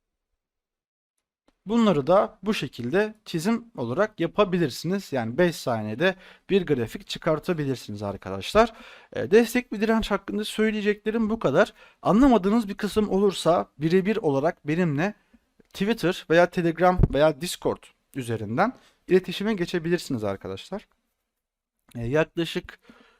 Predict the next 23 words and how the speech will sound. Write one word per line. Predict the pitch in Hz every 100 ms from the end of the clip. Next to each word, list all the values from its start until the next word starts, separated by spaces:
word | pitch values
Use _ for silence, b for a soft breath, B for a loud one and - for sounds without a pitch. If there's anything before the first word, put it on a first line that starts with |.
| b _
e, | 104 101 98 98 -
sabah | - 135 143 147 131
ondan | 135 135 143 151
gece | 123 123 135
üç | 135 -
dörde | 131 123 143
kadar | 135 120 160
online'ım. | - 123 127 131 107 156 - _ _ _ _ _ _ _ _ _ _ _ _ _ _
Hani | 131 117
saat | 165 147 -
kaç | 175 -
olursa | 117 - 110
olsun | 101 - 196 - b b b b b -
bana | 160
yazabilirsiniz. | 170 151 151 143 120 156 165
Hatta | 185 - 185
YouTube'a | 180 180 180
yorum | 170 180
olarak | 170 127 113 -
da | 196 - b b
yazabilirsiniz. | 160 170 170 143 123 - 143 190 -
Anlamadığınız | 143 151 160 147 131 123
kısımları | - - 110 101 101 139